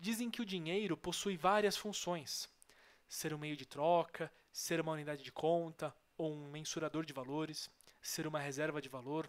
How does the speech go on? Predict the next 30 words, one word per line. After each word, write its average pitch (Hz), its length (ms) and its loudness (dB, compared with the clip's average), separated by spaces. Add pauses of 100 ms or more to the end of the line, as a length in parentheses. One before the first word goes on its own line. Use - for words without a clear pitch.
(160)
et - 120 -14
cetera. - 360 -8 (880)
No 233 120 2
entanto, 254 760 2
já 208 140 2
deve 226 200 2
estar - 260 2
claro 202 300 4
que - 140 -10
todas 214 420 0
essas 180 280 0
funções 170 800 0 (420)
são 190 240 0
simpli-, 233 560 0
simplesmente 208 680 0
corolários 220 1040 4
da 160 140 6
única 262 420 0
grande 240 420 2
função 208 380 0
do 220 100 -6
dinheiro: 180 420 0 (560)
ser 190 320 2
um 196 40 4
meio 185 260 -2
de 208 100 -2
troca. - 400 0 (1900)
Por 262 180 4
sempre 302 460 4
ser, 190 400 4